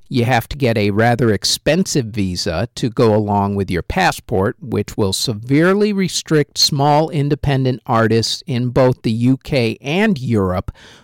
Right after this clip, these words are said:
who cannot afford the more expensive potential costs of getting a visa. Ticketmaster will pay a ten million dollar fine after the Department of Justice said that Ticketmaster repeatedly hacked into rival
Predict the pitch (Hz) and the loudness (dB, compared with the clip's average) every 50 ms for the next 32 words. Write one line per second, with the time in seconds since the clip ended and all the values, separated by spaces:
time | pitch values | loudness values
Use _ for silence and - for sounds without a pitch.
0 | _ - 175 156 - - 151 123 110 117 123 135 131 127 - - 135 110 110 113 | _ -4 -2 -2 0 0 -2 0 0 0 2 2 2 0 0 2 2 4 4 2
1 | 110 - 123 117 113 107 107 104 101 98 104 - - 110 95 - - - - - | 0 0 -2 0 0 2 2 2 2 2 0 0 -2 -4 -4 -4 -6 -8 -4 -2
2 | 92 87 85 - - 101 - - - - - - 110 92 98 - - 90 - _ | -2 -2 -2 -4 -4 -6 -6 -4 -8 -8 -6 -6 -6 -6 -6 -4 -6 -6 -6 _
3 | - - - - 151 147 80 78 80 - - - - - - 101 90 - _ - | -14 -10 -4 0 2 2 2 2 0 -2 -4 -6 -8 -8 -8 -8 -8 -8 _ -6
4 | 120 101 95 87 85 85 85 - - 110 101 87 85 92 101 95 110 113 107 - | -4 -4 -4 -4 -6 -8 -10 -12 -10 -8 -8 -8 -8 -8 -6 -4 -2 -2 -2 -4
5 | - 76 69 - - _ _ _ _ _ _ _ _ _ _ _ _ _ _ _ | -6 -8 -10 -12 -16 _ _ _ _ _ _ _ _ _ _ _ _ _ _ _
6 | _ - - - - - - - _ _ _ _ _ _ - _ - - 240 220 | _ -20 -20 -20 -20 -20 -20 -20 _ _ _ _ _ _ -20 _ -2 -2 -2 0
7 | - - - 170 151 131 131 - - - 190 185 190 190 175 139 113 107 - - | -2 -2 -2 -2 0 0 0 -2 0 2 2 2 4 4 4 4 2 2 0 0
8 | - 127 113 113 110 107 104 104 101 104 - - - 147 127 127 127 120 120 120 | -2 0 0 0 0 -2 0 0 -2 -2 -4 -4 -2 -2 0 0 0 0 2 2
9 | 120 120 113 110 107 107 101 98 92 87 - - - 110 95 87 82 87 110 117 | 2 2 2 2 2 2 2 2 0 -2 -4 -4 -4 -2 -2 -2 -2 -2 -2 -2
10 | 101 92 92 - - - 95 90 104 101 92 - - - - 104 95 92 92 95 | -2 -4 -4 -6 -4 -6 -4 -4 -4 -6 -6 -6 -6 -4 -2 0 0 0 -2 -6
11 | 85 82 - - 147 156 147 - - - 143 135 - - 147 123 123 131 - 123 | -8 -8 -6 0 0 0 0 0 -2 -2 -2 -2 -2 -2 -2 -2 -2 -2 -4 -6
12 | 117 - - 127 - 139 - 110 101 101 98 - - 113 90 87 - - - 208 | -4 -2 -6 -4 -4 -4 -4 -2 -2 -2 -4 -4 -4 -2 -2 -2 -4 -2 0 0
13 | 214 214 175 139 127 120 - - 104 104 92 90 101 _ - 127 104 107 107 - | 0 0 0 0 -2 -2 -2 -2 -2 -2 -2 -2 -4 _ -4 -4 -4 -4 -4 -6
14 | - 117 98 98 95 95 104 - 104 98 90 98 101 104 110 107 104 101 101 104 | -4 -4 -2 -2 -2 -4 -6 -8 -8 -6 -2 0 0 0 0 0 0 0 -2 -2